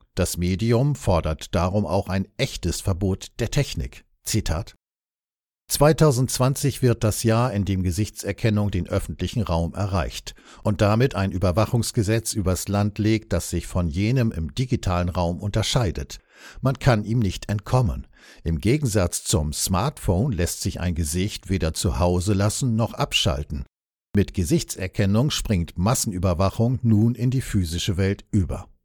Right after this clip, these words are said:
Jeder wird gescannt. Ein automatischer Abgleich rund um die Uhr. Roboteraugen sehen mehr. Aber nicht immer richtig. Die deutsche Politik setzt nun großflächig darauf, doch die Technik gehört verboten.“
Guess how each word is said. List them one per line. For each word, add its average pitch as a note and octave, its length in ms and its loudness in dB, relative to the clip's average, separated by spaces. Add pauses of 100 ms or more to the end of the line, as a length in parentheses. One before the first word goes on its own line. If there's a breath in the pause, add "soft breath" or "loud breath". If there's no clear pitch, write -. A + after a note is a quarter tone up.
Jeder B2 380 4
wird C3 220 2
gescannt. - 640 -2 (380 loud breath)
Ein G2 180 0
automatischer A#2+ 760 2
Abgleich F#2+ 600 0
rund A#2 280 4
um B2+ 140 2
die A2 160 0
Uhr. G2+ 380 2 (100)
Roboteraugen F2 800 2
sehen F#2+ 340 0
mehr. G#2 360 0 (420 loud breath)
Aber C3+ 400 4
nicht - 360 -2
immer A#2 240 4
richtig. - 580 -4 (100)
Die E2+ 100 -4
deutsche G2 300 0
Politik G#2 580 0
setzt - 380 -2
nun C3+ 260 4
großflächig F#2+ 720 2
darauf, F2+ 480 0
doch - 200 -2
die - 180 -8
Technik D3+ 500 0
gehört C3 320 0
verboten.“ - 580 0